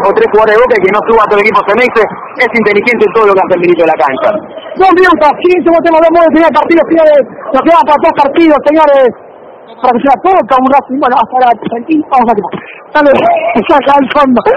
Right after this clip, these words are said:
Speaker 2: De mucha falta, no, no cobraba. Tranquila, Antonio, tranquila, Sartori, pero vale con Antonio. Sale del suelo como de sufre, ¿no? Ya lo mira, puta, para Aimeli, marcó Lolo. La vuelta viene para Cunha, se va a pegar el partido, la revienta Cunha, se va para quien, para Racing, no para Boca, se va para Racing. Boca, claro,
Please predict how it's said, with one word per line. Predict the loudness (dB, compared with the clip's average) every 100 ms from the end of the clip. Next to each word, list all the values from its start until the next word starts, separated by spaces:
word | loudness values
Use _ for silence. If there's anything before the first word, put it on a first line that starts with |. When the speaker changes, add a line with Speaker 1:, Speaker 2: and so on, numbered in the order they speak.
| -2 -6 0
Speaker 2:
De | 2
mucha | 2 2
falta, | 2 2 2 2
no, |
no | 2
cobraba. | 2 2 2 2 -2 -10 -16 -6
Tranquila, | -2 2 2
Antonio, | 2 2 0
tranquila, | 2 2 2
Sartori, | 0 0 0 0
pero | 0 2
vale | 2
con | 2 0
Antonio. | 0 -4 -6 -14 -18 -4
Sale | 0 2
del | 2
suelo | 0 0
como | 2
de | 0 0
sufre, | -2 0
¿no? | -2 -2 -8 -2
Ya | 0
lo | 2 2
mira, | 2 2
puta, | 0 0 0
para | 2 0 0 -4 -2
Aimeli, | 0 2 0 -2 -8 -6 -2
marcó | -2 0 2
Lolo. | 2 2 2 -2 -4 -12 -2
La | 2
vuelta | 2 2 2
viene | 2 2
para | 0
Cunha, | 2 0 2
se | 0 2
va | 2
a | 2
pegar | 2
el | 2
partido, | 0 2
la | 2 2
revienta | 2 2 0
Cunha, | 0 0 2
se | 2 2
va | 0
para | 0 0
quien, | 0 2
para | 2
Racing, | 2 2 2
no | 2
para | 2 2
Boca, | 2 2 2 2
se | 0
va | 2
para | 2 2
Racing. | 0 -2 -8 -6 -2 -2 -2 -6 -2
Boca, | 0 2 0
claro, | 2 2